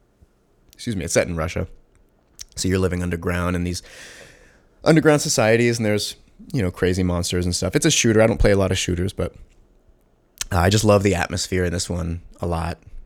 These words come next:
And the, the gameplay is fun. And so anyway, I'm playing this one. It's gorgeous. Um,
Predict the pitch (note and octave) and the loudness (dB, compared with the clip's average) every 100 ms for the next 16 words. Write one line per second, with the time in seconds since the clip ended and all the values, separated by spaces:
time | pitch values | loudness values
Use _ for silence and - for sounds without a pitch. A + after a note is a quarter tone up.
0 | - B2 A#2+ C#3 C#3+ C3 B2 G#2+ - - | -4 -2 0 2 2 4 4 2 2 -2
1 | F2 F2 E2+ D#2 F2 _ _ _ - A#2+ | 0 0 -2 -4 -6 _ _ _ -2 2
2 | G#2 F2 - - F#2+ A#2 G#2 F#2+ G2 F#2+ | 2 2 -2 -10 0 2 2 0 -2 -2
3 | F#2 - F#2 F2+ F#2 F2 - - _ _ | -4 -2 0 0 -2 -2 -6 -12 _ _
4 | _ _ _ - E2+ D#2 D#2 D#2+ | _ _ _ -10 -6 -4 -6 -8